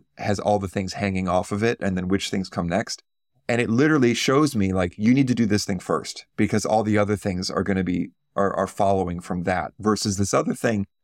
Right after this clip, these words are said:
you can do last because it's not gonna help you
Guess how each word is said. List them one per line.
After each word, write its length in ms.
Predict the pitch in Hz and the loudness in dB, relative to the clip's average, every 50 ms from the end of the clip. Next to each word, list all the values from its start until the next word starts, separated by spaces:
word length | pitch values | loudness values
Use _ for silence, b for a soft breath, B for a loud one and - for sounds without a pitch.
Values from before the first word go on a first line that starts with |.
| _ _ - | _ _ 0
you 120 | 113 110 | 0 2
can 140 | - 117 104 | 4 2 4
do 140 | 98 104 101 | 4 4 4
last 420 | 131 143 147 127 107 107 - - | 4 2 2 0 -2 -4 -6 -4
because 320 | - 107 98 110 104 92 | -4 -2 0 0 -2 0
it's 160 | - 101 - - | -2 -6 -4 0
not 200 | 113 107 101 - | -2 -2 0 0
gonna 220 | - 104 95 95 | -2 -2 -2 -2
help 280 | 95 107 120 - - - | 0 -2 -2 -2 0 2
you 320 | 98 95 92 90 92 - | 4 4 4 2 0 -4